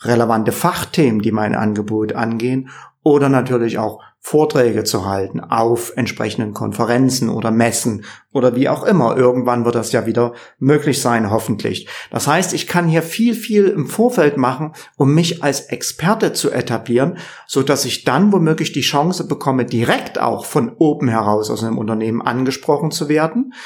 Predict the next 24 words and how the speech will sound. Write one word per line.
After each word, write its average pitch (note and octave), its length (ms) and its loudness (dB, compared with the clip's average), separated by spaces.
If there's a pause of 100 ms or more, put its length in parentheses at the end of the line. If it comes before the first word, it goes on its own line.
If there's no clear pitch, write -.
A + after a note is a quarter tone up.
(180)
Denn C3+ 140 4
es C#3 160 2
ist E3 60 -2
natürlich D#3 520 0
immer G#3+ 220 4
besser, D#3+ 460 0
wenn C#3+ 320 0
ich - 500 -4 (200)
von - 400 -2
oben D3 680 0 (180)
delegiert C#3 720 2
werde A#2 400 2
an A2+ 160 -4
die A#2 100 -4
Ansprechpartner. G#2+ 840 -4
Wenn C3 160 2
ich F#3+ 140 0
dann E3 200 2
bei C#3+ 60 0
einem C#3 180 0
entsprechenden C3 500 -2
Ansprechpartner C3 600 -2
sagen B2 340 0
kann, C3+ 280 -2